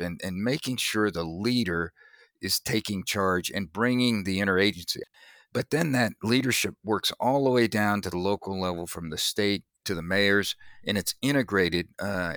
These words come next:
at every level with all the agencies in the department. When I think about resilience, I think of four stages: plan, uh, for disruption, absorb that disruption,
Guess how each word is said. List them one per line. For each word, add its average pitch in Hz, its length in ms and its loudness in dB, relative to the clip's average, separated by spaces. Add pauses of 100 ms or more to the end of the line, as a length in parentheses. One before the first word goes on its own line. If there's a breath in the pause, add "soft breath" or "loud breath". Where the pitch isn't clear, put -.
at 95 180 -4
every 98 300 0
level 85 500 -2
with 90 240 -8
all 101 220 -2
the 90 160 0
agencies 87 580 -4
in 85 120 -8
the 80 60 -10
department. 80 580 -8 (640 soft breath)
When 110 140 2
I 143 100 4
think 143 200 0
about - 240 2
resilience, 95 560 2
I 95 80 2
think 98 240 -4
of 76 120 -10 (380)
four 110 260 0
stages: 87 520 -2
plan, 113 640 0 (600)
uh, 85 180 -6
for 101 260 0
disruption, 87 760 -4 (480 soft breath)
absorb 104 800 4 (180)
that 98 220 0
disruption, 90 680 -4